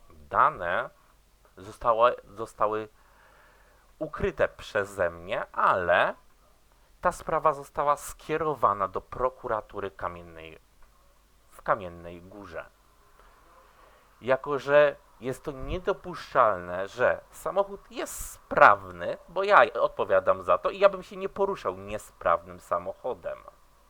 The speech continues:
Dlatego jest to sprzeczne. Tak, odpowiadam za, za niego i za stan. I gwarantuję, gdyby był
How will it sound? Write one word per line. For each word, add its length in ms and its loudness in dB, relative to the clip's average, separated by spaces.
Dlatego 460 -2
jest 360 -2
to 580 0
sprzeczne. 840 -4
Tak, 300 -8
odpowiadam 680 0
za, 240 0
za 460 2
niego 540 -12
i 140 -10
za 160 0
stan. 360 -2
I 440 -16
gwarantuję, 560 2
gdyby 280 -12
był 240 0